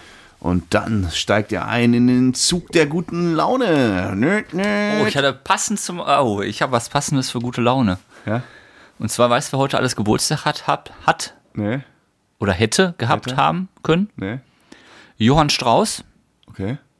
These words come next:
Speaker 2: Weißt du, was war?
Speaker 1: Ja, jetzt nicht immer dieses
Speaker 2: Deutscher Komponist, ne?
Speaker 1: <laughs>
Speaker 2: Äh, George Bizet. Ein französischer Komponist.
Speaker 1: Ja.
Speaker 2: Und Pablo Picasso.
Speaker 1: Oha.
Speaker 2: Maler. Beate Uhse.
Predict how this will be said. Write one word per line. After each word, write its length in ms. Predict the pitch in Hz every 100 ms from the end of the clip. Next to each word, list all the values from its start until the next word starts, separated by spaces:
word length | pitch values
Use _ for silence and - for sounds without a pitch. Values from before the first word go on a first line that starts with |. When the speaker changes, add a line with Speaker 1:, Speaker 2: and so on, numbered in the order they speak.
| _ -
Speaker 2:
Weißt 200 | 95 -
du, 40 |
was 140 | 95
war? 180 | 110 170 - _ -
Speaker 1:
Ja, 340 | 90 87 87
jetzt 220 | 85 92
nicht 180 | 120 139
immer 220 | 151 139
dieses 320 | 120 127 131 123
Speaker 2:
Deutscher 300 | 110 113 120
Komponist, 640 | 120 113 101 92 - -
ne? 180 | 98 151
Speaker 1:
<laughs> 60 | - - - - - - - -
Speaker 2:
Äh, 240 | 101 104
George 360 | 104 120 143 -
Bizet. 440 | - 104 104 156 233 _ _ _ _ _ _ _ _ _ _ _ _ _ -
Ein 60 | 107
französischer 560 | 104 - 127 139 -
Komponist. 540 | - 165 165 185 - -
Speaker 1:
Ja. 280 | 98 139 143 _ -
Speaker 2:
Und 100 | 113
Pablo 300 | 127 131 139
Picasso. 480 | 123 - 107 208 233 - _ _ _
Speaker 1:
Oha. 400 | - 123 - - _ _ _
Speaker 2:
Maler. 380 | - 90 110 208 _ _ _ -
Beate 400 | 117 95 - -
Uhse. 280 | 117 135